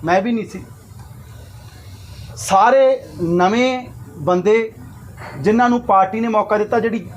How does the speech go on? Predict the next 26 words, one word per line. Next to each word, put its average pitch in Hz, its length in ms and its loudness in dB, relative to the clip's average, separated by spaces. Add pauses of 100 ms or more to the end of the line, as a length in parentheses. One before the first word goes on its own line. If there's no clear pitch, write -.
ਟੀਮ 214 220 0
ਸੀ 214 160 -2
ਜਾਂ 240 120 4
ਮੈਂ 196 220 2
ਕਹਿ 196 120 0
ਲਓ 208 80 2
ਵੀ 202 100 -4
ਭਾਈ 202 180 0
ਆਪਣੇ 180 260 2
ਨਾਲ 175 180 0
ਮੌਕਾ 151 280 -4
ਦਿੱਤਾ। 131 300 -8 (1000)
ਤੇ 233 100 4
ਮੇਰੇ 233 220 4
ਵੱਡੇ 208 320 2
ਭਰਾ 214 320 4
ਗੁਰਦੀਪ 180 400 -2
ਸਿੰਘ 214 160 2
ਬਾਠ 156 300 2
ਜੀ, 143 200 -6 (380)
ਤੁਸੀਂ 202 220 -2
ਸਾਰੇ 175 360 4
ਇੱਥੇ 190 220 -2
ਪੱਤਰਕਾਰ 180 480 2
ਭਰਾ 190 180 0
ਹੋ 147 240 -4